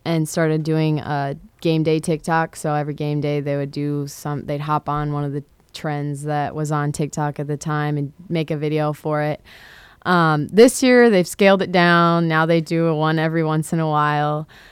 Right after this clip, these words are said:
but they really choose, like, some more basketball <laughs> oriented ones, which are, they're fun to watch. And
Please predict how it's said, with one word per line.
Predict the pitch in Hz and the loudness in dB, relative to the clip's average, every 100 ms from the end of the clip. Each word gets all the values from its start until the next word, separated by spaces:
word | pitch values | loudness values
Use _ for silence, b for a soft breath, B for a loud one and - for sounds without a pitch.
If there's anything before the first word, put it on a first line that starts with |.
| B B - | B B 0
but | 156 147 - | 4 4 0
they | 160 165 | 0 2
really | 170 165 | 4 2
choose, | - 185 156 | 0 -2 0
like, | 156 147 | -2 -2
some | - 156 | -4 -4
more | 156 156 | -2 -2
basketball | 147 151 156 - 160 151 139 | 0 0 0 -4 -2 -2 2
<laughs> | 160 | 2
oriented | 208 233 220 - 208 180 | 4 6 6 6 2 4
ones, | 185 180 170 175 165 | 2 2 2 0 -2
which | 165 - | -4 -2
are, | 156 151 147 175 - | -2 -2 -4 -10 -10
they're | 170 156 | -8 -6
fun | - 156 147 | -2 -2 -2
to | 143 | -4
watch. | 143 143 139 - | -2 -2 -4 -6
And | 175 185 180 | 0 0 0